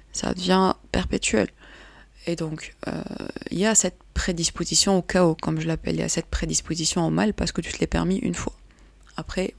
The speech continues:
l'inverse est aussi correct. C'est-à-dire que si tu t'es retenu une fois, tu peux le faire plusieurs fois d'affilée. Donc, euh, si tu dis, il y a ce qu'il faut chez moi à manger, je viens de manger,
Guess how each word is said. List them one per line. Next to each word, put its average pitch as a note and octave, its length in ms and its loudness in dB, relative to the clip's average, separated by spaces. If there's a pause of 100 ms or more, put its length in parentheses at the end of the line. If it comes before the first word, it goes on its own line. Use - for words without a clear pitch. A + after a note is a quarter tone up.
l'inverse D#3+ 420 -2
est - 80 -6
aussi - 220 0
correct. - 460 -6 (120)
C'est-à-dire E3 380 -2
que - 40 -2
si - 140 4 (260)
tu - 160 -6
t'es E3+ 340 2 (640)
retenu E3+ 460 2
une D#3+ 120 2
fois, G#3+ 400 2 (240)
tu - 100 -12
peux - 160 4
le D#3 60 0
faire F#3 320 2
plusieurs F3 380 0
fois F3 200 4
d'affilée. - 360 -2 (2000)
Donc, F#3 380 0 (100)
euh, D#3 280 -6 (920)
si - 200 -2
tu G#3+ 120 0
dis, F#3+ 300 -2 (200)
il E3+ 100 -4
y F#3 40 4
a G#3+ 60 4
ce - 80 0
qu'il G3 140 0
faut F3 140 -2
chez - 180 -2
moi D#3 220 -2 (340)
à D#3 80 0
manger, D#3 440 -2
je - 160 0
viens F#3+ 240 6
de F#3+ 120 6
manger, D#3+ 480 0